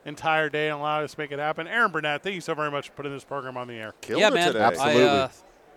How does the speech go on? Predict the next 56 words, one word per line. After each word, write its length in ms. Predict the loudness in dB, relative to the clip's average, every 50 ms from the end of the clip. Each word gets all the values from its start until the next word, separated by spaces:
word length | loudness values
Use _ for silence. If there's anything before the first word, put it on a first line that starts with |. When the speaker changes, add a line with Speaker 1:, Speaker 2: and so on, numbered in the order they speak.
| -18
Speaker 3:
apologize 480 | -10 -8 -6 -6 -6 -4 -4 -4 -4 -6
for 120 | -8 -10
any 100 | -10 -8
hiccups, 400 | -6 -6 -6 -4 -6 -8 -8 -10 -16
but 140 | -16 -16 -14
tomorrow's 380 | -10 -6 -4 -4 -4 -4 -4
gonna 120 | -8 -10 -10
be 120 | -12 -14
way 400 | -14 -14 -10 -8 -8 -8 -8 -10
better. 260 | -12 -14 -18 -14 -6
Speaker 1:
No 160 | -2 2 2
one 160 | 4 4 2 2
listening 400 | 0 0 0 0 -2 -2 0 2
knows 220 | 2 2 4 2
anything 320 | 2 0 0 0 0 0
about 340 | 2 6 8 8 10 10 8 8
'em, 120 | 6 2
so 160 | 0 2 2
I'm 120 | 4 4 4
not 180 | 4 4 6
worried. 380 | 6 6 6 6 4 2 0 -4 -8
Speaker 4:
That's 160 | -8 -4 2 8
right. 160 | 10 12 12
Speaker 1:
Also, 360 | 12 10 10 8 6 6 6 4 0 -4 -4 -4 -4 -4 -2
thank 220 | 0 2 0 2 0
you 80 | -2
to 160 | -2 0 0 0
the 80 | 0 0
friends 300 | 2 2 0 2 0 0
of 80 | -2
the 80 | -2 -2
show 360 | 0 4 6 8 8 8 8
that, 200 | 6 4 4 4
uh, 180 | 4 4 2 2
took 200 | 0 -4 -12 -8
the 40 | -2
time 220 | 0 0 2 2
with 140 | 0 -2 -2
us 160 | -4 -6 -6
today. 280 | -4 -2 0 0 0 0
If 100 | -2 -2
you're 100 | 0 0 0
on 120 | 0 0
your 100 | -2 -4
drive 320 | 0 2 2 4 2 2 0
home 340 | -2 -2 0 0 -2 -4 -6 -4
or 200 | -2 0 2 2
otherwise, 500 | 2 2 2 2 2 2 2 2 0 -4
if 80 | -8
you're 80 | -8 -6
headed 140 | -6 -4 -2 0
over 140 | -2 0
to 60 | -2 -2
the 60 | -2
Lobo 280 | 0 0 2 0 0
game, 260 | 0 0 -2 -2 -4